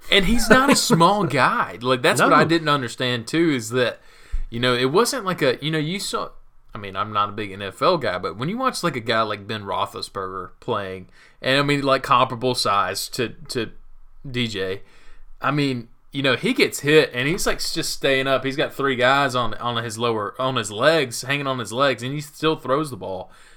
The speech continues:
Speaker 1: Like, D J just was getting harassed, and he, I mean, and anytime we hit him, he was gonna go down, and that, that's what I didn't really understand. Like, he was not, I mean, Cam Newton, you know, I'm not gonna, I'm not really a guy to praise Cam, but, like, when he was in college, when we hit him, it was like, "Oh,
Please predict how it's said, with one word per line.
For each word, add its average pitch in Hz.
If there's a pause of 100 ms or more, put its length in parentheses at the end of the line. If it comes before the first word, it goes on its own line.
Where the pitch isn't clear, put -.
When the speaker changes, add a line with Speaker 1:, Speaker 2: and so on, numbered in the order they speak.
(120)
Speaker 1:
Like, 123
D 160
J 220
just 123
was 110
getting 110
harassed, 90
and 98
he, 120 (340)
I -
mean, 123 (140)
and 127
anytime 170
we 156
hit 160
him, 165
he 127
was 220
gonna 208
go 170
down, 123
and 101
that, 127
that's 139
what 151
I 127
didn't 110
really 110
understand. 101
Like, 92
he 113
was 110
not, 113 (200)
I -
mean, 131
Cam 143
Newton, 113 (440)
you 107
know, 101
I'm 101
not 120
gonna, 113 (380)
I'm 120
not 123
really 113
a 104
guy 113
to 107
praise 117
Cam, 120
but, 95
like, 95
when 95
he 127
was 139
in 104
college, 117
when 104
we 131
hit 127
him, 131
it 110
was 113
like, 113
"Oh, 190